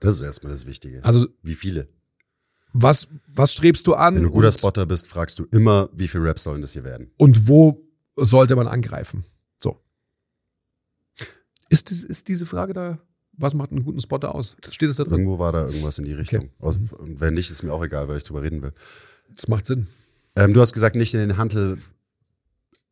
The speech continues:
Speaker 1: in die Hantelbahn eingreifen. Ich würde sagen,
Speaker 2: <clears throat>
Speaker 1: in die Hantelbahn eingreifen.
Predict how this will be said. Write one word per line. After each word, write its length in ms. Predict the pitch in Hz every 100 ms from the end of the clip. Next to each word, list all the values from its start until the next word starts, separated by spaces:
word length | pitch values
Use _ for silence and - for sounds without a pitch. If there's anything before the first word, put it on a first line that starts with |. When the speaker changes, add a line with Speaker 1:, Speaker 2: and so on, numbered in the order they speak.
| _ -
Speaker 1:
in 80 | 101
die 120 | 98
Hantelbahn 840 | 113 110 87 95 87 92 90 92 -
eingreifen. 680 | 98 104 87 87 87 95
Ich 160 | 82 -
würde 180 | 98 90
sagen, 680 | 92 90 87 123 113 82 -
Speaker 2:
<clears throat> 40 |
Speaker 1:
in 140 | 107 107
die 100 | 90
Hantelbahn 460 | 98 95 85 85
eingreifen. 800 | - 95 101 82 80 85 87 101